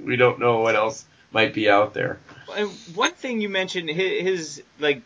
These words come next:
Speaker 2: his finally being able to see, uh, only after he becomes blind is interesting because in Act One, Scene Two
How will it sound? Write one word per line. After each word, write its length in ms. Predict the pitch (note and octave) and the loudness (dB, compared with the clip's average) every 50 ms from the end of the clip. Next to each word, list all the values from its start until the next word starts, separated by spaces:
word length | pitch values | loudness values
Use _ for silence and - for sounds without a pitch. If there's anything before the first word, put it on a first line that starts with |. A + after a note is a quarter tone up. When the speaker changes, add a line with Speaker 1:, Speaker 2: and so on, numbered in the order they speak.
| _ - | _ -10
Speaker 2:
his 240 | - E3+ F3 D#3 C3 B2 B2 A2+ _ | -6 -6 -6 -6 -8 -14 -20 -16 _
finally 340 | - F#3 F3+ F#3 F#3+ F#3+ F3 | 0 2 2 4 2 0 -2
being 220 | D#3 D#3 D#3 D#3 D#3 | -2 -2 -2 0 2
able 180 | D3 D3+ D3 C3+ | 2 2 2 2
to 60 | A#2 | 0
see, 580 | - - - C3+ C3+ C#3 C#3+ D3 D3 C#3 - - _ - - | -2 -6 -6 -4 -2 -2 0 -2 -2 -4 -6 -10 _ -8 -6
uh, 200 | A#2 A2+ A2 G#2+ | -4 -2 -2 0
only 240 | B2+ C3 C#3 C3 | -2 -2 0 4
after 260 | B2 B2 D#3+ - - D#3+ | 6 6 6 4 2 -2
he 60 | D3+ | -2
becomes 340 | D3+ D3+ - E3 D#3 D3+ C#3 | -2 -4 -4 -4 -4 -4 0
blind 260 | - D#3 D#3 D#3 D#3 | 2 4 4 4 2
is 120 | D3+ C#3 C#3 | 0 -4 -4
interesting 400 | F3 F#3 F3+ F#3 F3 - C#3+ C3 | -4 -4 -6 -8 -6 -6 -6 -4
because 280 | B2 B2 - C#3 B2+ B2+ | -4 -4 -2 -4 -2 0
in 80 | C3+ | 2
Act 300 | C3+ C#3 D#3+ E3 - _ C3 | 4 4 4 4 0 _ -2
One, 260 | C#3+ D3+ D3+ D3+ C#3+ | -2 -2 -2 -4 -6
Scene 320 | C#3+ - D3+ D3 C#3+ C3+ | -8 -8 -6 -6 -6 -8
Two 440 | - - - C#3+ C#3+ D3+ E3+ F3+ F3+ | -8 -4 -2 -2 0 0 0 -2 -4